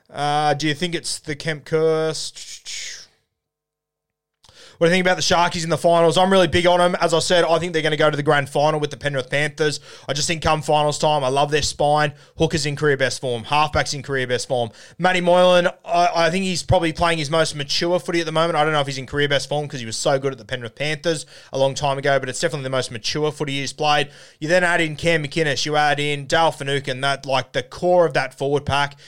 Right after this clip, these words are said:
is unbelievable. If they get Toby Rudolph back, Royce Hunt is in career best form at the moment.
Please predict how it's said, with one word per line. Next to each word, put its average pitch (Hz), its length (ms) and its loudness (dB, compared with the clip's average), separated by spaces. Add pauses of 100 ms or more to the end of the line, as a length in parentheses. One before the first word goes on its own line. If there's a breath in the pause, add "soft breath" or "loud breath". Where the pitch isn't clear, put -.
(160 loud breath)
is 131 120 -4
unbelievable. 139 520 2
If 127 40 -10
they 143 120 2
get 165 180 2
Toby 160 260 2
Rudolph 160 480 0
back, 160 320 0 (220 loud breath)
Royce 160 340 2
Hunt 160 300 0
is 135 100 -10
in 151 100 -8
career 156 240 -2
best 147 280 -2
form 160 200 0
at 151 60 -10
the 139 80 -8
moment. 156 480 0